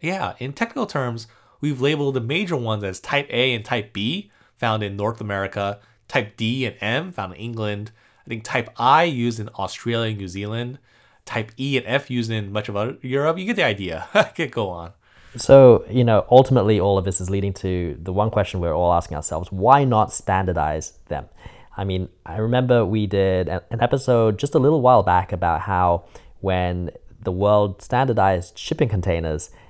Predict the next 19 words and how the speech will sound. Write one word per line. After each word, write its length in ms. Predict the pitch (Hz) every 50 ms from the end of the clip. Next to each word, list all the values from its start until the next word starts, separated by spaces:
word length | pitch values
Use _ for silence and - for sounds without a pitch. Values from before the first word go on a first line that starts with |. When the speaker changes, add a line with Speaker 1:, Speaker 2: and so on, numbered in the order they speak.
| _ _
Speaker 2:
it 180 | - 98 95 -
unlocked 460 | - 107 113 113 110 104 98 - - -
a 80 | 82 - - -
ton 360 | - - - - 143 139 123
of 160 | 107 98 98
economic 440 | 98 95 - 95 92 90 90 85 87
value. 500 | 90 85 85 82 85 82 76 73 71 - - - - - - - - -
Uh, 360 | - 101 98 92 92 87 78
why 440 | 78 82 87 98 110 113 127 147 151
not 260 | 151 147 135 127 117
just 220 | - - 101 - -
standardize 840 | - - 98 95 92 92 87 87 82 82 82 85 85 85 90 - -
electrical 440 | - 95 87 82 - - - - 76
plugs? 380 | - - 73 71 69 - - - _ - - - - - _ _ _ _ _ _
Speaker 1:
Well, 320 | - 139 165 175 156 123 113
we 200 | 120 131 131 113
have 260 | - 196 320 349 -
tried, 300 | - - 214 285 320 208
actually. 420 | 95 90 - - 92 76 71 -